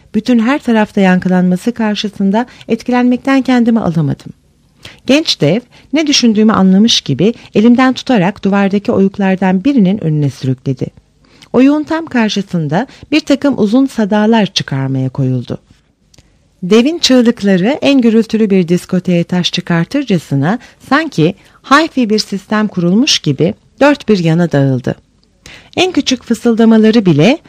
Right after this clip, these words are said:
amplifikatörden yayılırcasına diğer bütün oluk ve çıkıntılara kadar yansıyordu.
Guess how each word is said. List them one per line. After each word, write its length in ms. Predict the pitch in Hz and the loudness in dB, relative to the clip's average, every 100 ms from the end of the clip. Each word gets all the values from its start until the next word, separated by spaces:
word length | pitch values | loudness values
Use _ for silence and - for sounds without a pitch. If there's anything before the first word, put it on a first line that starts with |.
| - - | -20 -2
amplifikatörden 1040 | 233 277 - - 214 214 202 196 185 196 196 | 0 0 0 -4 -2 0 2 4 4 4 4
yayılırcasına 1080 | 185 170 170 262 320 185 160 147 135 175 180 | 4 4 4 2 2 0 -2 -2 0 0 0
diğer 320 | 208 214 180 | 2 2 2
bütün 260 | 196 320 - | -2 -4 -2
oluk 340 | 202 226 - | -2 -2 -2
ve 80 | 160 | -8
çıkıntılara 600 | - - 170 165 160 208 | -8 -8 -6 -4 -2 -2
kadar 320 | 277 190 190 | -2 -2 0
yansıyordu. 800 | 196 147 135 - 135 135 135 - | 0 0 -2 -2 -4 -4 -6 -10